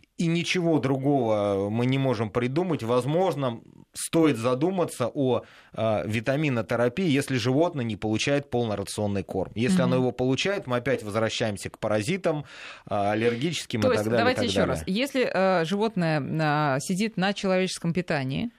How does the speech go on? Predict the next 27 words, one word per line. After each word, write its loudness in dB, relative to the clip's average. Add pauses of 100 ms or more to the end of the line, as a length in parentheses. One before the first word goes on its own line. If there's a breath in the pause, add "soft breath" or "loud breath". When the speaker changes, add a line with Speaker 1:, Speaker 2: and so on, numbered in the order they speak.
(260 loud breath)
Speaker 2:
но 4
не 0
имеет 0
никаких, -2 (300)
м, -2
ярко -2
выраженных -2
Speaker 1:
Да, -20
Speaker 2:
проблем. 0
Speaker 1:
если 2
говорить 2
попросту, 0
витамины 0
не 2
могут 2
быть -2
причиной, 0
недостаток 0
витаминов 0
не 0
могут 0
быть -2
причиной -2
его 2
плохого -4
шерстного -8
покрова. -18